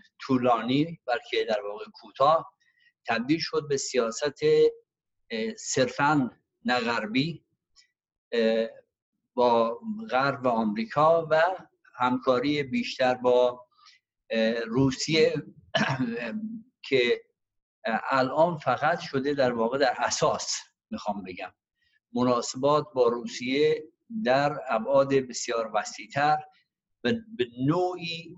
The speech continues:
اتکا به روسیه و، اه، تا حد چین. اه، یعنی ما در واقع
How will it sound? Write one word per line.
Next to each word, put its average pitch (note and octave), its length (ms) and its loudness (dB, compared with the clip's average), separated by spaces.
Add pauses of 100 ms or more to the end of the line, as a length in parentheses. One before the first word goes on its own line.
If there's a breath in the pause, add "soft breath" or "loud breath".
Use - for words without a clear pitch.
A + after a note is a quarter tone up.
اتکا C#3 840 2 (440)
به A#2 100 -6
روسیه A#2+ 600 -2
و، B2 120 0 (840)
اه، G#2+ 300 0 (400)
تا A2+ 160 0
حد A2 320 -2
چین. G2+ 480 -2 (920 soft breath)
اه، A#2 160 0 (460)
یعنی D#3 220 4
ما F3 340 0 (220)
در C#3 180 0
واقع C#3+ 560 2